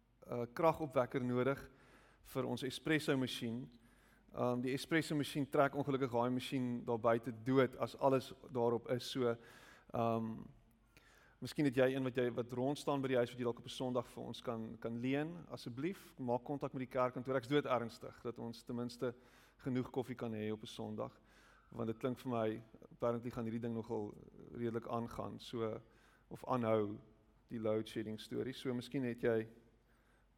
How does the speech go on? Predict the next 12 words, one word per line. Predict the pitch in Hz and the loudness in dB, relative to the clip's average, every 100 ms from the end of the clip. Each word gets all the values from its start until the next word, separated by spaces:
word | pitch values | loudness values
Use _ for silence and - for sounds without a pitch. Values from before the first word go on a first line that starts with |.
| _ - - - | _ -20 -12 -6
uh, | 104 104 123 - - - | -4 -6 -10 -16 -14 -6
een | 123 | -4
wat | 113 | -4
rond | 113 110 113 | -4 -4 -6
staan. | - 117 113 | -4 -2 -2
Hy | |
moet | 120 | -2
ten | 123 | -2
minste | 127 131 - 131 | -4 -4 -6 -2
tweeduisend | 139 123 113 120 | 2 2 2 -2
watt | 117 110 107 | 0 0 0
kan, | - 107 104 | -4 -4 -4